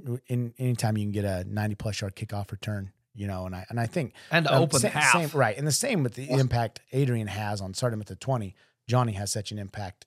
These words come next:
Speaker 1: every time. Even if he doesn't touch the ball, he has a huge impact on special teams 'cause,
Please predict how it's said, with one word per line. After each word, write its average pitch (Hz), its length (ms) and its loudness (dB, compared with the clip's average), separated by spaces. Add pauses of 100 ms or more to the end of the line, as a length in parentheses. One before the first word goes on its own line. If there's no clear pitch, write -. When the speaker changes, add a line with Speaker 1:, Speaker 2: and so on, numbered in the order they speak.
(160)
Speaker 1:
every 92 180 -2
time. - 320 -8 (120)
Even 143 180 2
if 123 80 -2
he 117 80 -6
doesn't 120 380 -2
touch - 280 -2
the 95 80 -10
ball, 90 420 0 (320)
he 131 120 0
has 98 120 2
a 87 40 -8
huge 104 400 0
impact 92 400 -10
on 87 100 -10
special - 340 -6
teams 90 300 -8
'cause, 82 280 -10